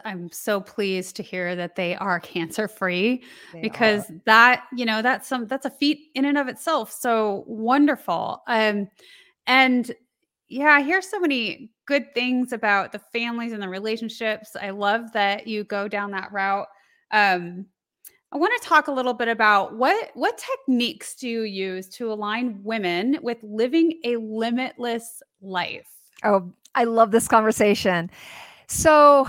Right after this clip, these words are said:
Speaker 2: I mean, I use all the tools in my toolbox, right? From, from many years of studying both personal growth and spirituality and healing and energy work and, and all of that. So,
Speaker 1: Mm.
Speaker 2: uh, I'll tell you one of,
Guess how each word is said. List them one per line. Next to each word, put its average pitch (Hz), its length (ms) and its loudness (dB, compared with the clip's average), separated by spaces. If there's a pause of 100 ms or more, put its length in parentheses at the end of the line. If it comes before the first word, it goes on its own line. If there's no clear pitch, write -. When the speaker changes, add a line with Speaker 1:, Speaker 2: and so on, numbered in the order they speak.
Speaker 2:
I 269 80 4
mean, 269 240 0
I 240 80 6
use 277 920 0
all 247 200 4
the 302 80 -2
tools 254 420 0
in 214 40 -4
my 208 100 2
toolbox, 170 760 -4 (240)
right? 190 400 -4
From, 185 580 -2 (120)
from 185 460 -6
many 214 260 0
years 196 300 -2
of 185 80 -6
studying 180 540 -2
both 180 200 -2
personal 185 320 -6
growth 202 380 0
and 180 120 -8
spirituality 180 920 0 (420)
and 165 160 -8
healing 208 520 0
and 175 200 -4
energy 226 360 0
work 190 400 4
and, 175 220 -4
and 196 220 -4
all 196 220 0
of 196 140 -2
that. 160 340 0 (320)
So, 226 640 6
Speaker 1:
Mm. 208 120 2
Speaker 2:
uh, 214 180 6
I'll 277 80 8
tell 381 200 4
you 311 80 0
one 269 160 4
of, 247 180 -2